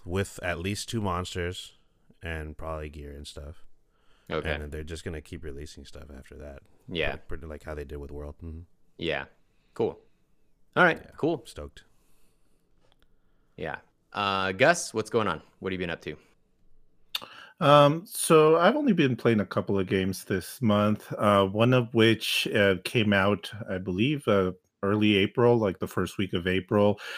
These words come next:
Speaker 3: Um, it came out on Game Pass, um, as well as at all platforms, I, well, not all platforms, but, like, P S four, P S five, Xbox, the Xbox platforms, and P C. Uh, but it's called Outriders.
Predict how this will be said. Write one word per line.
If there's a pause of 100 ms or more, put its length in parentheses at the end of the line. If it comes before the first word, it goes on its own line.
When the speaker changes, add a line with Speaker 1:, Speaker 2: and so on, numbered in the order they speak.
(220)
Speaker 3:
Um,
it
came
out
on
Game
Pass, (100)
um, (160)
as
well
as
at
all (280)
platforms,
I,
well,
not
all
platforms,
but,
like,
P
S
four, (340)
P
S
five, (100)
Xbox,
the
Xbox
platforms,
and
P
C. (400)
Uh,
but
it's
called
Outriders.